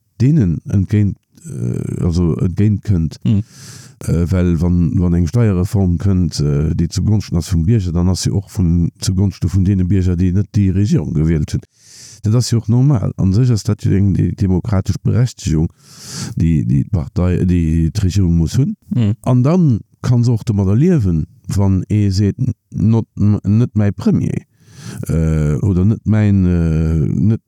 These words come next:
Speaker 1: meine Koalition.
Speaker 2: Ja.
Speaker 1: Äh, das, das ist so, das ist legitim. Und das ist so eine Kritik, die, äh, ich meine, äh, das war auch in Schottland, wo den, den Charles den Dritten do, äh, op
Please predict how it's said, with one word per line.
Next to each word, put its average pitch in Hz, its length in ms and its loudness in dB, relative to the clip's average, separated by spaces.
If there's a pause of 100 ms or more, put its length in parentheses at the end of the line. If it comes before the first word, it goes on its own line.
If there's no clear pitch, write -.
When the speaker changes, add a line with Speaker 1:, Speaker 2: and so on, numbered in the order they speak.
Speaker 1:
meine 101 500 2
Koalition. 98 600 -2 (160)
Speaker 2:
Ja. 101 300 2
Speaker 1:
Äh, 104 360 2 (280)
das, 120 160 0
das 127 160 0
ist - 60 -8
so, 123 320 2 (600)
das 110 160 0
ist - 60 -4
legitim. 104 500 0
Und 107 220 2
das 107 120 2
ist 107 180 0
so 110 80 0
eine 95 120 0
Kritik, - 380 -4
die, 95 260 0 (560)
äh, - 180 -4
ich - 140 -2
meine, 107 180 4
äh, 95 180 2 (1200)
das 92 220 -2
war 92 120 0
auch 90 140 0
in 87 60 0
Schottland, 92 480 0
wo 98 100 2
den, 85 400 -2 (180)
den 87 120 0
Charles 92 300 -2
den 104 100 0
Dritten 90 480 0
do, 82 320 0
äh, 78 260 -2 (380)
op - 140 -2